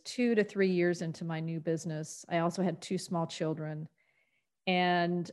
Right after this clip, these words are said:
I had my conversation with her over the phone, and I was rattling off a number of things that I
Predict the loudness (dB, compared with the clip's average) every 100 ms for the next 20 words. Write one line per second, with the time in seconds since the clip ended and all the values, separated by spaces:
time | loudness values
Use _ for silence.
0 | _ 0 4 4 2 -2 -2 -2 -4 2
1 | 2 2 4 2 2 0 0 0 -2 0
2 | -2 -2 -6 2 4 4 4 2 0 0
3 | 0 -2 -2 0 2 2 0 -2 -4 -2
4 | -2 -2 -6 _ -4 0 4 4 6 6
5 | 4 0 -2 0 0 -2 -2 0 0 -2